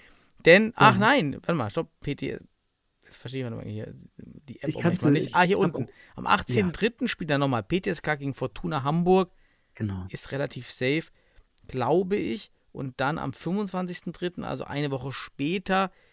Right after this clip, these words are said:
Speaker 1: ist halt alles etwas entzerrt. Wolmertshausen gegen Sparta Futsal. Und Wolmertshausen,
Speaker 2: Ja.
Speaker 1: könnte ja sein, vielleicht haben die ein paar Fußballer dabei. Und,
Speaker 2: Mhm.
Speaker 1: und also das wird nicht ganz so klar, eventuell.
Speaker 2: Ja,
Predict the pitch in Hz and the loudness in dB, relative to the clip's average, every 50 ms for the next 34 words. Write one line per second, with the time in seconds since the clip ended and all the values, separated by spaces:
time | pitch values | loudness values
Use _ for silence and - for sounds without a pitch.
0 | _ _ - - 131 131 - - 131 147 143 - - - - 147 147 - - - | _ _ -12 -10 -10 -8 -8 -6 -6 -6 -6 -8 -12 -8 -6 -6 -6 -6 -8 -8
1 | 131 131 - - - 131 135 139 170 190 - - _ - - - _ _ _ - | -8 -8 -8 -8 -4 0 0 2 2 0 -2 -8 _ -20 -20 -20 _ _ _ -6
2 | 110 127 156 185 202 214 208 196 - - 165 175 160 170 170 - - 170 151 151 | 0 4 4 6 6 4 2 0 -2 -4 -6 -4 -2 -2 -4 -4 -6 -8 -6 -6
3 | 143 143 131 - - - 131 135 135 - 123 - - - - 330 - - - - | -6 -6 -6 -6 -4 -2 -2 -2 -2 -4 -10 -12 -10 -8 -6 -6 -6 -6 -6 -6
4 | - 104 98 101 107 127 139 151 - _ _ _ _ - - 120 120 104 117 127 | -4 -4 -4 -2 -2 -2 -2 -4 -6 _ _ _ _ -12 -10 -8 -6 -2 0 0
5 | 151 180 185 185 - 208 202 214 208 190 - - - 214 240 311 311 285 277 226 | 0 0 -2 -4 -6 -8 -8 -8 -8 -10 -10 -8 -8 -8 -6 -8 -8 -6 -6 -6
6 | - - - 214 220 220 214 196 190 196 - - 240 247 - - - 113 104 104 | -6 -6 -6 -4 -4 -4 -4 -4 -4 -4 -6 -8 -12 -14 -12 -8 -8 -6 -6 -6
7 | 98 90 101 110 147 226 277 _ _ _ _ _ _ _ _ - - _ _ - | -6 -4 -4 -2 -4 -4 -6 _ _ _ _ _ _ _ _ -20 -20 _ _ -8
8 | - 156 160 151 - - - - 117 107 110 147 185 170 156 - - - - - | -8 -6 -6 -8 -10 -12 -10 -8 -8 -6 -4 -4 -4 -6 -8 -10 -16 -16 -12 -10
9 | 151 170 - - 170 - - _ _ - 170 190 262 254 - 226 240 247 240 - | -10 -8 -6 -6 -8 -8 -10 _ _ -8 -4 -4 -4 -4 -4 -6 -4 -4 -4 -6
10 | - - - 247 247 233 - 135 - - - 110 98 95 - - - 151 127 120 | -6 -4 -4 -2 -2 -4 -6 -8 -8 -6 -6 -6 -6 -6 -8 -8 -6 -6 -4 -2
11 | 131 123 120 120 104 101 101 73 87 92 92 98 - - - - - - - - | -2 -2 -2 -4 -4 -6 -8 -8 -8 -10 -12 -12 -14 -18 -20 -20 -20 -20 -20 -20
12 | - - - - - - - - 117 117 110 | -20 -20 -20 -20 -20 -14 -8 -6 -4 -4 -6